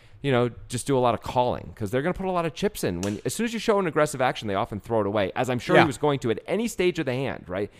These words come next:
Speaker 1: He's got king high. He's gonna probably, th-, unless he had the king of spades, he's just gonna throw it away.
Speaker 2: Yep.
Speaker 1: But what's he supposed to do on the river with king high, where he might be able to move me off ace high or even one pair of hands? Like, I thought about folding. I just didn't.
Speaker 2: Good. I'm
Speaker 1: Yeah.
Speaker 2: glad.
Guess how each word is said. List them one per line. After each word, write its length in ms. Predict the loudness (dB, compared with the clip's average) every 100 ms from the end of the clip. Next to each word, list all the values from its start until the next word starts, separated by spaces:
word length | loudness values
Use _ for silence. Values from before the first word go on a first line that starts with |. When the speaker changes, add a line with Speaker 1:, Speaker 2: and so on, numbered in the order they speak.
| -20
Speaker 1:
He's 100 | -2
got 160 | -2 0
king 180 | -2
high. 420 | 0 0 0 -4 -10 -18 -20
He's 120 | -12 -2
gonna 140 | 0
probably, 280 | 4 4 4
th-, 100 | 2
unless 220 | 0 2
he 60 | 2
had 80 | 0
the 60 |
king 160 | 0 -2
of 60 | 0
spades, 340 | 0 0 0
he's 100 | -8
just 140 | -8 -4
gonna 100 | -4
throw 260 | 2 2
it 60 | 4
away. 320 | 2 0 -4 -20 -20 -20 -12
Speaker 2:
Yep. 180 | 2 6 6 2
Speaker 1:
But 60 | -8 _ -20 -20 -20 _ _ -8
what's 160 | 0 0
he 60 | 6
supposed 220 | 6 6
to 40 |
do 160 | 6 6
on 80 | 8
the 60 |
river 180 | 8 8
with 140 | 6 4
king 200 | 0 2
high, 260 | 2 2
where 260 | 2 4 4
he 120 | 2
might 180 | 2 2
be 80 | 2
able 80 | 2
to 40 |
move 200 | 2 0
me 80 | 2
off 200 | 2 2
ace 260 | -2 -2
high 200 | 0 2
or 100 | 2
even 280 | 2 0 0
one 160 | -2 -2
pair 180 | -2 -2
of 80 | -4
hands? 200 | -6 -6
Like, 100 | -4
I 80 |
thought 240 | -2 2 2
about 220 | 2 0
folding. 420 | -2 -2 -2 -8 -10 -20 -20 _
I 80 | -8
just 160 | -6 -4
didn't. 380 | -4 -6 -16 -20 _ _ _ _ -20 -8
Speaker 2:
Good. 320 | -2 -2 -4 -12 -18 -6
I'm 60 |
Speaker 1:
Yeah. 80 | -2
Speaker 2:
glad. 300 | 0 0 -2